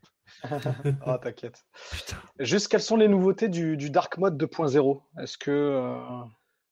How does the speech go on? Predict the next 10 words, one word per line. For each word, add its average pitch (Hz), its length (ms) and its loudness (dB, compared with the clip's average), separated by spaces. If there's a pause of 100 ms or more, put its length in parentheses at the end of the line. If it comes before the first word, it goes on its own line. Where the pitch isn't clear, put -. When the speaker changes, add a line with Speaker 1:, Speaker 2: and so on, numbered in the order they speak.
(120)
Speaker 2:
Euh, 135 640 6
alors, 131 160 2
Speaker 1:
toujours 143 120 -2
Speaker 2:
c'est 143 80 2
Speaker 1:
Génolé 143 260 0
qui - 100 -10
pose 135 160 0
la 139 60 0
question. 143 220 -2
Speaker 2:
Oui, 165 200 -2